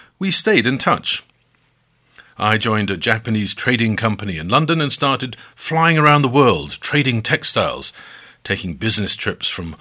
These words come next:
haute couture clients in Milan and Tokyo to factories in Karachi and Jakarta. Mark went to California to work for nasa, designing the software control system for the Mars rover project.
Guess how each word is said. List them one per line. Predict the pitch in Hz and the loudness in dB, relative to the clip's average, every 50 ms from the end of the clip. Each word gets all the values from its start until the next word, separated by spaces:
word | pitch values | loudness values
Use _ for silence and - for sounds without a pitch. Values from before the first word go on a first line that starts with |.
| - - - - - - | -20 -20 -20 -6 2 4
haute | 139 175 170 - - | 4 4 4 0 -4
couture | - 156 143 - - 156 131 117 | -2 -2 0 0 2 2 0 0
clients | - - - 165 170 165 160 160 - - - | -2 -2 0 2 2 2 2 2 2 2 2
in | 110 107 | 2 0
Milan | 107 110 117 135 151 147 143 143 | 0 2 4 4 4 4 2 0
and | 131 - | -2 -2
Tokyo | - - 175 170 - 175 170 170 170 160 - - - - - - - _ - | -2 -2 -2 -2 0 0 2 2 0 0 -4 -10 -18 -20 -20 -20 -18 _ -6
to | - - | -4 -2
factories | - - - 151 - - - - 123 123 120 113 120 | -2 0 -2 -2 -2 -4 -4 -4 -2 0 0 0 0
in | 117 117 110 107 | 0 0 -2 -4
Karachi | - - 107 104 107 113 - - - - 101 98 | -4 -2 0 0 0 0 -2 -2 -4 -4 -4 -6
and | 98 98 | -6 -6
Jakarta. | - - - - - 95 87 - - - - - - _ _ _ _ _ _ _ _ _ _ _ _ _ _ _ _ _ - _ _ _ _ _ _ _ _ - | -6 -8 -8 -6 -8 -8 -8 -8 -10 -12 -12 -14 -18 _ _ _ _ _ _ _ _ _ _ _ _ _ _ _ _ _ -20 _ _ _ _ _ _ _ _ 2
Mark | 131 - 147 135 139 - - - - - - | 4 4 4 4 2 -2 -8 -12 -14 -8 -2
went | 139 151 160 - - - - | 0 0 2 2 0 0 2
to | - 147 | 2 2
California | - - 156 151 151 147 - - 220 226 156 98 92 | 2 2 2 2 2 2 2 2 2 2 2 0 0
to | - 139 | -2 0
work | 127 127 131 127 | 2 2 2 2
for | - 135 | 2 0
nasa, | 143 156 170 170 - - - 107 - - _ _ _ _ _ _ _ - | 2 2 2 2 2 2 0 0 -4 -8 _ _ _ _ _ _ _ -8
designing | - 92 - 127 120 123 120 113 110 | -2 0 2 4 4 4 4 2 0
the | 98 90 | 2 2
software | - - - 165 - - - - 139 131 123 | 4 4 4 2 0 -2 -2 -2 -2 -2 0
control | - - 131 117 - - - 175 180 165 | -2 -2 -4 -4 -2 -2 -2 0 0 4
system | - - 107 - - - - 71 76 | 4 4 2 2 -2 -4 -6 -16 -14
for | - - | -14 -12
the | 101 110 | -8 -6
Mars | 98 101 113 117 117 110 104 101 87 82 | -4 -2 0 2 2 2 2 0 -2 -4
rover | 87 107 127 127 95 87 | -4 -2 -2 -2 -4 -6
project. | 78 - - - - - - - - - | -8 -12 -12 -14 -12 -12 -14 -14 -14 -20